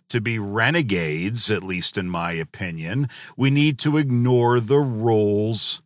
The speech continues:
ethically. Just because things are done in a certain way doesn't automatically mean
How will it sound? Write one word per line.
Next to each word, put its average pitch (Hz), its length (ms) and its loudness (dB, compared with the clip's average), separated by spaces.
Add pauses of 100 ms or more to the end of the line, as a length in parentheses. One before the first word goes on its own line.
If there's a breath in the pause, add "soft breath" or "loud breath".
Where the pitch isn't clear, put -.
ethically. 76 800 -4 (160)
Just 131 400 2
because 156 560 -2
things 135 480 -2
are 110 120 -2
done 113 480 -4
in 101 140 -4
a 92 60 -8
certain 123 680 -6
way 92 500 -4 (360 soft breath)
doesn't 135 540 2 (180)
automatically 135 1040 2
mean 101 600 -2